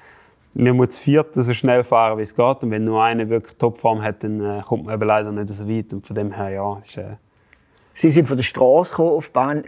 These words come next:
Speaker 2: Ist vielleicht da ein Nachteil gewesen von den anderen? Die haben sich wirklich speziell auf die Bahn vorbereitet.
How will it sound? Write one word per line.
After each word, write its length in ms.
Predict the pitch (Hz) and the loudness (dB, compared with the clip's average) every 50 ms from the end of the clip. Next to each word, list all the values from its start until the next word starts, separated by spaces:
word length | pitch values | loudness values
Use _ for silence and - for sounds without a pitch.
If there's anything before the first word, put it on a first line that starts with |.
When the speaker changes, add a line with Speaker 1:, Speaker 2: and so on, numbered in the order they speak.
| - _ - | -14 _ 0
Speaker 2:
Ist 240 | - 165 165 160 - | 2 2 2 2 0
vielleicht 440 | - - 151 151 151 151 - - - - | 0 0 2 2 0 -2 -4 -4 -2 0
da 140 | 135 123 131 | 2 2 2
ein 80 | 139 135 | 2 0
Nachteil 420 | 127 131 147 165 160 - 165 156 | 0 0 0 0 -2 -2 -4 -4
gewesen 260 | 135 - - 160 160 - | -2 0 0 0 0 -2
von 200 | - - 139 123 | -8 -6 -4 -2
den 100 | - - | -2 0
anderen? 520 | - 113 117 143 165 165 165 160 151 139 - - - - - - _ - | 0 0 0 0 -2 -2 0 0 -2 -2 -4 -8 -20 -20 -20 -12 _ 0
Die 200 | 147 156 165 147 - - | 2 4 2 2 0 -4
haben 200 | - 120 131 143 | -4 -2 -2 -2
sich 160 | 123 - 117 - | -2 -6 -4 -2
wirklich 240 | 113 120 120 - | -2 -4 -4 -6
speziell 480 | - - - 147 - - - 131 139 143 | -8 -6 -4 -4 -4 -2 0 0 0 0
auf 120 | 131 - | -2 -4
die 100 | - 127 | -6 -6
Bahn 300 | - 117 120 131 147 180 | -6 -4 -4 -4 -4 -4
vorbereitet. 720 | 180 - 156 156 175 180 185 - - - 110 - - - - | -6 -6 -4 -6 -6 -6 -8 -10 -10 -12 -12 -14 -14 -16 -16